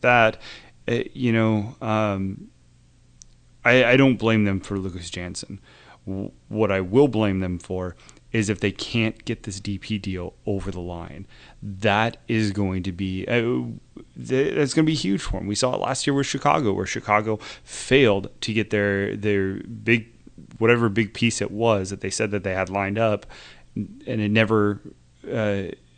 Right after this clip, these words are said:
it never materialized. And that team just constantly looked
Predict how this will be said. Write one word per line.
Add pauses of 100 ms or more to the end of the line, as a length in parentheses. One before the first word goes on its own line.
it
never
materialized.
And
that
team (260)
just
constantly
looked